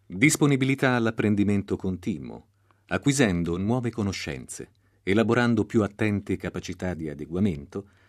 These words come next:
apprendendo nuove competenze e allargando il quadro dei valori di riferimento.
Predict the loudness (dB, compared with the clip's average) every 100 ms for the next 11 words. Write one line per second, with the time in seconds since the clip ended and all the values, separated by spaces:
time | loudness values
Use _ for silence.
0 | _ _ 0 4 4 4 2 2 2 2
1 | 0 -2 -2 -2 -4 -4 -6 -10 -10 -12
2 | _ _ 2 2 2 -2 0 0 0 -4
3 | -4 -4 -2 -4 0 2 2 0 -2 -8
4 | -14 -14 -6 -4 -4 -4 -6 -8 -12 -20
5 | -20